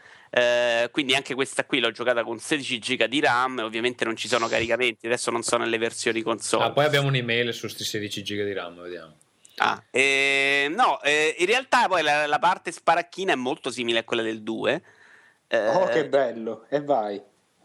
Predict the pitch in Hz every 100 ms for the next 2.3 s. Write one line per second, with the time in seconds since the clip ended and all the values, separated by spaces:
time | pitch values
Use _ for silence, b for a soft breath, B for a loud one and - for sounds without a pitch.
0 | _ - 143 110 131 202 247 220 196 180
1 | 143 139 - 131 127 117 127 135 202 175
2 | 208 190